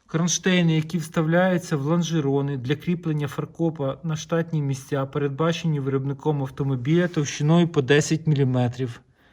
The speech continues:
Підігнуті. На кожному кронштейні по дві гайки на дванадцять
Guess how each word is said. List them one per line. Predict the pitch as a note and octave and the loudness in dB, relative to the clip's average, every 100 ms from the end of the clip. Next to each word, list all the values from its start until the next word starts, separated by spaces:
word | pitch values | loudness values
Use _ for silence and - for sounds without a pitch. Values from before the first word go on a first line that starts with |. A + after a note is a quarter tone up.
| _ _ _ _ _ | _ _ _ _ _
Підігнуті. | - D#3 C#3 D#3+ C3 D3+ - D#3 D#3 - _ _ _ _ _ _ | -2 0 4 4 4 2 -2 -4 -4 -12 _ _ _ _ _ _
На | D#3 | -6
кожному | - F3+ F3 E3+ D#3+ | 0 2 2 2 0
кронштейні | - D3 - - F3+ F#3+ F#3 | -4 -8 -4 2 2 4 2
по | F3 | -2
дві | C3 C#3+ D#3+ | -4 -2 -2
гайки | B2 E3 F3 - | 0 0 0 -2
на | C#3+ C#3+ | -6 -6
дванадцять | C3+ C#3+ C3 B2 B2 - - _ | -4 -4 0 -2 -2 -8 -20 _